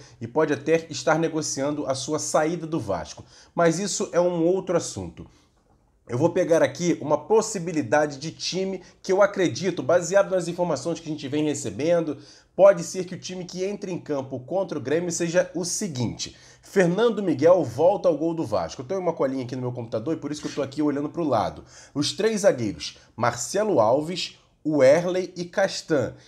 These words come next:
Essa deve ser os, a defesa do Vasco com os três zagueiros. O Léo Matos deve voltar à lateral direita. No meio-campo, temos Marcos Júnior, Léo Gil e Benítez, com o Neto Borges na ala esquerda. Como eu disse, o Henrique não, não vai, deve ir pro jogo.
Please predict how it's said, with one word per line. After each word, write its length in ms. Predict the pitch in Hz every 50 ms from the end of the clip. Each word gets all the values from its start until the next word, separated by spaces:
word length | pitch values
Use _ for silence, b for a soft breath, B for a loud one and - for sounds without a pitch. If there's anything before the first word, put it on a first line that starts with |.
| B B -
Essa 340 | 107 120 151 170 170 - 180
deve 280 | 147 165 175 170 156
ser 400 | 143 - - 156 165 170 170 - -
os, 280 | 151 147 - - - -
a 100 | 131 135
defesa 380 | 135 147 131 127 - 147 143 147
do 100 | 165 151
Vasco 300 | 113 135 147 - - -
com 60 | 165
os 120 | 151 -
três 260 | - - 147 151 147 151
zagueiros. 480 | 160 131 104 95 85 76 80 - - B B B B B
O 80 | - 123
Léo 180 | 151 175 170 156
Matos 400 | 165 175 180 180 - 175 143 120
deve 260 | 120 170 180 175 180 165
voltar 440 | 175 165 151 - 160 160 156 - -
à 80 | 151 156
lateral 360 | 156 156 156 - 156 151 151
direita. 540 | 143 160 151 123 110 98 85 - 82 - b b b b b b
No 140 | - 160 185
meio-campo, 680 | 196 190 185 175 175 - 160 127 104 87 - - 80 b b b b -
temos 380 | - 143 123 107 101 95 98
Marcos 560 | 98 120 156 190 214 - - - 196 170 135 107
Júnior, 460 | 98 117 139 160 175 175 170 - B B B B B
Léo 460 | 110 123 135 151 185 208 208 180 160
Gil 480 | 120 92 98 117 160 196 208 196 - _ _ -
e 100 | 156 175
Benítez, 640 | 156 147 220 226 175 147 151 180 170 - - - - b b b b _
com 220 | - 185 190 185
o 20 | 175
Neto 380 | 170 160 170 196 196 202 202
Borges 400 | 160 127 131 147 160 165 156 147
na 120 | 180 175 156
ala 100 | 156 165
esquerda. 440 | 175 - - - 143 165 185 175 175
Como 200 | - 151 156 160
eu 40 | 139
disse, 320 | 113 123 156 165 165 170
o 60 | 165
Henrique 320 | 147 120 139 147 147 - 147
não, 220 | 135 151 165 165 165 - - _ -
não 180 | 123 147 160 127
vai, 140 | 127 123
deve 240 | 123 135 139 135 131
ir 80 | 131 135
pro 120 | 151 156
jogo. 380 | 147 113 92 82 76 78 78